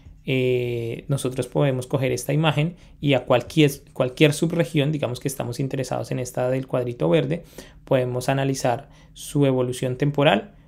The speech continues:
y su espectro. Los planes futuros entonces es volar en el, eh, en más o menos en marzo del dos mil veinticuatro,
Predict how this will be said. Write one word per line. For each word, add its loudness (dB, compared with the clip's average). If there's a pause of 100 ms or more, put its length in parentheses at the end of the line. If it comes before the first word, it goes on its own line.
(140)
y 2
su -4
espectro. -8 (1700)
Los 4
planes 4
futuros 2
entonces 0
es 2
volar 2
en 2
el, -2 (140)
eh, -4
en -4
más -4
o -2
menos -2
en 0
marzo -2
del 0
dos -4
mil -6
veinticuatro, 0